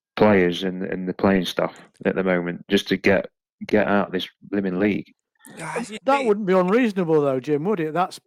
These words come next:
Speaker 3: a perfectly acceptable, uh, position to, to s-, stand on and to say, "We are concentrating on matters on the field. We've obviously spent some money on the pitch and we'll continue to do so."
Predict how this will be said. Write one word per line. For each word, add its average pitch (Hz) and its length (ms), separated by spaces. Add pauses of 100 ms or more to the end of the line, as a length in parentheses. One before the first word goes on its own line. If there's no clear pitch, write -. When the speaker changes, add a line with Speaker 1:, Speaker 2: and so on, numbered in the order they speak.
Speaker 3:
a 180 120
perfectly 220 480
acceptable, 160 680 (420)
uh, 151 160 (160)
position 156 500
to, 147 220 (340)
to - 100
s-, - 120 (100)
stand 220 420
on 120 220
and 131 200
to - 100
say, 170 280 (420)
"We 185 80
are 214 180
concentrating 196 640
on 160 160 (140)
matters 175 360
on 175 120
the 175 100
field. 135 340 (220)
We've 147 120
obviously 196 240
spent 202 240
some 185 160
money 175 160
on 170 100
the 170 80
pitch 151 320
and 135 80
we'll 131 100
continue 175 440
to 165 140
do 135 180
so." 131 280